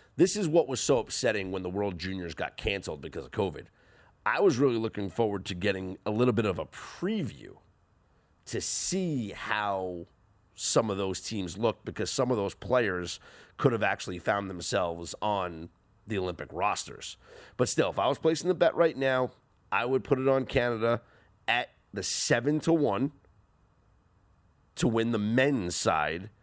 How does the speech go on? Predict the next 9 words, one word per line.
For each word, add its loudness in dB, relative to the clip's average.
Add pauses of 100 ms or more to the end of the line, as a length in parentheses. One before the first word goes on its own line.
(440)
and 0
I'm 0
gonna 2
back 0
the -2
U 4
S 0
women. 0 (280)
They 0